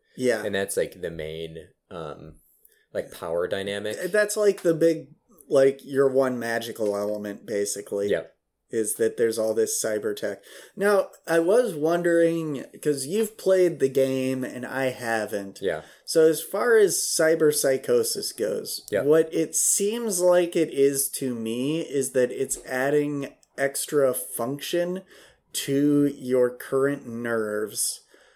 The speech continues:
Speaker 1: So at some point,
Speaker 2: Yeah.
Speaker 1: uh, you have basically too much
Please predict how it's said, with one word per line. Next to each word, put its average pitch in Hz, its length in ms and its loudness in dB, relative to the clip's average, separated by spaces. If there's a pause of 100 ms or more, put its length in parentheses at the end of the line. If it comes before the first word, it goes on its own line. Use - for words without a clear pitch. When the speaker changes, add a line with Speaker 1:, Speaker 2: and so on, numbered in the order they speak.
(220)
Speaker 1:
So 127 840 2 (380)
at 131 320 0
some 165 520 0
point, 151 580 0 (100)
Speaker 2:
Yeah. 82 260 -4
Speaker 1:
uh, 120 420 2 (120)
you 135 300 -2
have 127 460 0 (720)
basically 147 560 4
too 160 320 -2
much 139 400 -2